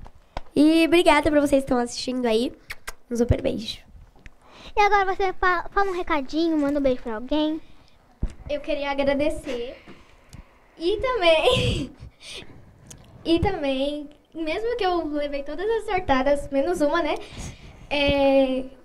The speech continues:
Speaker 3: pelo menos eu me diverti.
Speaker 1: É.
Speaker 3: E é
Speaker 2: É.
Speaker 3: isso, gente. No início tava dando toda hora empate.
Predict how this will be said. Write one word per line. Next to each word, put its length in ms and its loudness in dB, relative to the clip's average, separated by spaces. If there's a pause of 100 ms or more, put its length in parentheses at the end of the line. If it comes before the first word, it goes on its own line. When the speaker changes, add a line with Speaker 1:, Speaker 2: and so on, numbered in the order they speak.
Speaker 3:
pelo 220 2
menos 160 -4
eu 80 6
me 120 0
diverti. 680 -2 (140)
Speaker 1:
É. 240 2 (300)
Speaker 3:
E 40 0
é 60 4
Speaker 2:
É. 140 6
Speaker 3:
isso, 280 0
gente. 380 -2
No 80 0
início 340 -6
tava 300 -4
dando 280 -10
toda 260 0
hora 160 2
empate. 640 -4